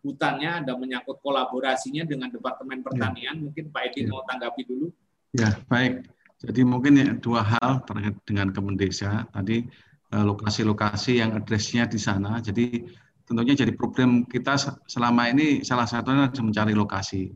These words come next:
Speaker 2: Kalau ada tawaran-tawaran lokasi seperti ini, ya tentunya kami siap. Kemarin B P N pun, apa, menyiapkan lokasinya. Pasti kami akan bantu dengan program. Nah, nanti kalau Kemendesa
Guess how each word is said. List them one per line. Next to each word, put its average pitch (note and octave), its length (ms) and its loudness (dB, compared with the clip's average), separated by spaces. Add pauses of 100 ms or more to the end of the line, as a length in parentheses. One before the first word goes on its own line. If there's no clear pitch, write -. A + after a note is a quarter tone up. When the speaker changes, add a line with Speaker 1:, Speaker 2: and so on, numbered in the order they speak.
Speaker 2:
Kalau A#2 240 0
ada C3 160 0
tawaran-tawaran B2 880 4
lokasi A#2+ 400 -2
seperti - 400 -4
ini, C3 320 4 (320)
ya G#2+ 80 -16
tentunya G#2 320 -2
kami B2+ 240 0
siap. C3+ 400 -2
Kemarin A2 240 2
B B2 160 2
P A2 160 0
N A#2 80 2
pun, C#3+ 240 4 (400)
apa, B2+ 480 0
menyiapkan A#2 400 2
lokasinya. A#2 640 4 (480)
Pasti - 320 -6
kami C#3 160 4
akan C3+ 160 2
bantu B2 320 2
dengan A2+ 160 0
program. A2+ 560 0
Nah, - 80 -8 (160)
nanti A#2 240 4
kalau C#3 160 -2
Kemendesa C3 800 4